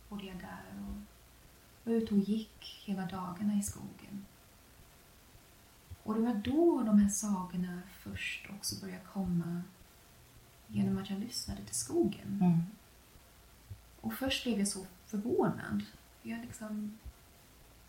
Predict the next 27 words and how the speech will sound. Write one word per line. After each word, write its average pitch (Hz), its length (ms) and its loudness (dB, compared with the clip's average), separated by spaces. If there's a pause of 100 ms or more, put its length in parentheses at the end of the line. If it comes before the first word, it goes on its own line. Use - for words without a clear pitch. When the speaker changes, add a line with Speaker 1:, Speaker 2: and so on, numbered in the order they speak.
Speaker 1:
jag 247 140 -10
stod 269 400 -4
där 180 380 -4
och 202 60 -10
det 196 60 -10
var 208 160 -6
alldeles 202 480 -2
stilla. 208 600 -6 (1900)
Och 214 140 -6
så 226 180 -2
plötsligt 269 440 -8
hörde 247 420 -4
jag: - 300 0 (1500)
"There 220 120 4
was 220 220 6
a 233 40 -2 (140)
time 196 400 8
long 190 240 4
ago 175 460 -2 (580)
when 196 200 6
women 185 340 4
could 180 140 -8
be 196 100 2
seen 175 380 4
in 170 100 4
the 196 180 -8
woods." - 640 -2